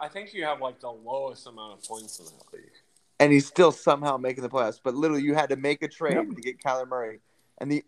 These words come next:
Speaker 3: Oh,
Speaker 2: only
Speaker 3: because
Speaker 2: reason you have
Speaker 3: and,
Speaker 2: any
Speaker 3: and the
Speaker 2: shot
Speaker 3: reason, the reason why I was able to make that trade is because of the depth that I had at all the other positions.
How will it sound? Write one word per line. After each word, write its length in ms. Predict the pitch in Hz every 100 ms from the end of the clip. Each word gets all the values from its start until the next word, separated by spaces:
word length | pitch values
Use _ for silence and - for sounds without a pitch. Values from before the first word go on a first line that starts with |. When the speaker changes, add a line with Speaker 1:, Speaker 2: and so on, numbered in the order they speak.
| -
Speaker 3:
Oh, 140 | 156
Speaker 2:
only 240 | 180 180 160
Speaker 3:
because 260 | 165 156
Speaker 2:
reason 140 | 143 135
you 80 | 135
have 140 | 131
Speaker 3:
and, 160 | 156 147
Speaker 2:
any 80 |
Speaker 3:
and 180 | 147 151
the 80 | 156
Speaker 2:
shot 60 | 143 - 113
Speaker 3:
reason, 220 | 190 175 - _ -
the 100 | 160
reason 380 | 151 185 226 170
why 160 | 143
I 40 | 147
was 160 | 147
able 180 | 151 143
to 40 |
make 220 | 139 135 -
that 160 | 139
trade 200 | - 143
is 80 | 135
because 300 | 135 135 131
of 180 | 131 135
the 100 | 135 -
depth 300 | 143 147 -
that 140 | 143 127
I 100 | 127
had 200 | 139 131
at 60 |
all 140 | 127 123
the 140 | 127
other 160 | 123 117
positions. 640 | 131 156 - 120 - -